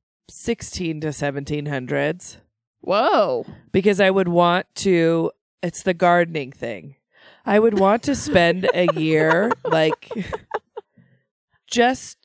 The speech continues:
Speaker 1: doing what you had to do to, like, run a successful household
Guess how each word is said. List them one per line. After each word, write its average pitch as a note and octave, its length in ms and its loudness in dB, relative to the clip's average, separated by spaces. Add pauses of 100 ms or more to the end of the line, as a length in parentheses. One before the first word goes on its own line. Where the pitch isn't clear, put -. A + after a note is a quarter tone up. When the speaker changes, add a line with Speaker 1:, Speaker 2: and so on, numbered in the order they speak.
(180)
Speaker 1:
doing F#3+ 340 4
what F3+ 200 0
you F#3 100 4
had E3 200 2
to F3 100 -6
do D3+ 300 2
to, - 160 -2
like, D3 460 -2
run D#3 320 0
a D#3 80 -2
successful D3+ 580 -2
household G3 640 -2